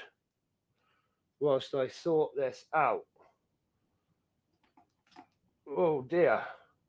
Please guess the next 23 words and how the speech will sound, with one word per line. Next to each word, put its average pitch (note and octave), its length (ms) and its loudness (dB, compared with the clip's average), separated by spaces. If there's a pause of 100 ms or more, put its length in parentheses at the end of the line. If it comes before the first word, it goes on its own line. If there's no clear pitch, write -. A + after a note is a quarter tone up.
(2250)
And E3+ 120 8
there G3 240 12
I F3+ 100 12
was. F3+ 360 12
I've F3+ 160 12
been E3 160 8
talking F#3 440 12
for - 180 4
ages, D3+ 520 8
and D3 480 6 (220)
I C3+ 120 0
didn't D#3 280 8
even D3 260 8
know D#3 340 8
that C3 220 -2
you C3 80 -8
couldn't C#3 260 -8
hear C3 180 -6
me. B2+ 160 0
I B2+ 40 0
apologise A2+ 560 -2
for G#2+ 100 -10
that. A#2+ 160 -2